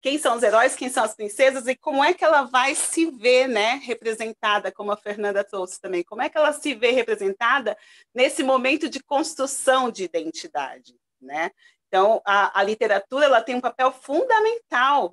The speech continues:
né, nessa construção da comunidade antirracista, né? Essa questão da, da, da, da, da palavra, né? Esse, esse espaço da palavra, a literatura é esse espaço da palavra e a criança,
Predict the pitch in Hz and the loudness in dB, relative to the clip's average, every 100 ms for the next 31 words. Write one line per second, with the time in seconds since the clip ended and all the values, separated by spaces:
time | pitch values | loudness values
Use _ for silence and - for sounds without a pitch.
0 | - 180 220 262 208 202 - 190 202 190 | -4 0 0 -2 -4 -6 -8 -10 -10 -6
1 | 185 185 - 180 180 175 190 185 185 180 | -4 -4 -6 -4 -2 0 -2 -6 -8 -6
2 | - - 139 - - - _ _ _ - | -8 -12 -14 -14 -16 -20 _ _ _ -2
3 | 175 233 - - - - 220 214 202 196 | 0 0 -2 -6 -4 -2 -2 -2 0 2
4 | 185 - 170 170 170 160 - 185 - - | 0 2 0 0 -2 -6 -2 -2 -2 -4
5 | 175 - 175 170 160 214 302 427 453 - | -4 0 2 4 4 2 2 0 0 0
6 | 170 220 233 - 196 185 180 196 - - | 0 2 -2 -6 -6 -6 -8 -12 -10 -2
7 | 196 403 - - 190 196 165 156 165 175 | 0 0 -2 -2 -2 2 2 2 2 -2
8 | 175 180 175 226 233 - - 233 427 453 | -6 -4 -4 0 0 0 0 2 2 0
9 | 277 - 208 214 214 190 - 180 165 175 | -6 -6 -4 -4 -4 -6 0 2 2 0
10 | 190 170 180 - 202 170 190 294 - 208 | 0 -2 -2 -4 -4 0 0 -2 -2 -4